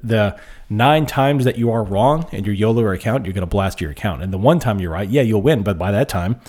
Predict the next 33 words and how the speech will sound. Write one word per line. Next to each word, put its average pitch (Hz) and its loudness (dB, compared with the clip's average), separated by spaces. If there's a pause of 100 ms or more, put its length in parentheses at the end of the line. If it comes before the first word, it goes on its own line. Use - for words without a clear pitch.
(300)
you'll 98 -2
have 101 -2
so 113 0
little 95 -2
money 113 0
left 85 -6
that - -6
it 113 -8
won't 95 -4
really 90 -4
make 85 -8
that 85 -8
big 92 -8
of 82 -10
a 80 -10
deal. 113 -4 (640)
So - -12
that's 123 -4
not 180 4
really 156 6
a 143 2
good 131 2
way, 135 4
and 123 4
that's 147 0
not 180 2
really 143 4
what 123 2
I 113 2
mean 117 2
by 92 -2
trend 110 -2
plays. 95 -4